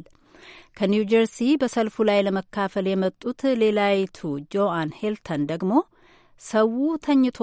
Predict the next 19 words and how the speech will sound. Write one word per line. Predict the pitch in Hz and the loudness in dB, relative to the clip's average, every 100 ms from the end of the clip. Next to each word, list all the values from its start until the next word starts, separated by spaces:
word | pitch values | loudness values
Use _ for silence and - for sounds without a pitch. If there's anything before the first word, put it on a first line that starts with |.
| 196 | 2
ነው | 156 | 2
ያለው፣ | 135 131 135 139 139 - | 0 -4 -4 -4 -6 -8
ከዘረኝነት | 165 170 196 196 202 196 196 190 | -4 0 0 0 0 0 -2 -4
የተሻገረ | 185 180 190 180 - 185 185 | -8 -6 -6 -6 -4 -2 -2
ህብረተሰብ | 180 190 185 185 - 185 | -2 -4 -2 -4 -2 -4
ውስጥ | 180 - - | -4 -10 -4
ነን" | 170 165 | 0 0
ብለው | 156 160 165 254 | 0 -2 -2 -2
የሚያስቡ | 247 202 185 160 143 - 143 160 | 0 0 0 0 -2 -6 -4 0
አሉ። | 175 151 143 151 _ - - - - | 0 0 -6 -10 _ -20 -20 -20 -4
ዘረኝነት | 180 190 202 208 202 196 196 | 2 4 4 4 2 0 0
ግን | 208 240 | 0 2
ተደበቀ | - 214 208 190 202 - | 0 0 0 0 -2 0
እንጂ | 196 185 214 269 - | -2 -2 -2 -4 -4
አልተወገደም። | 196 185 180 151 - 135 135 135 131 _ 208 | -6 -4 -4 -4 -4 -4 -4 -4 -8 _ -8
በእኚህ | 160 156 180 - | -2 0 0 -4
ፕሬዚደንት | 190 170 165 170 170 175 | -6 -6 -4 -4 -4 -6
ደግሞ | 160 180 233 330 - - - - | -6 0 0 0 -6 -20 -20 -8
ጭራሹን | - 202 202 185 - 214 | -2 2 2 2 0 -2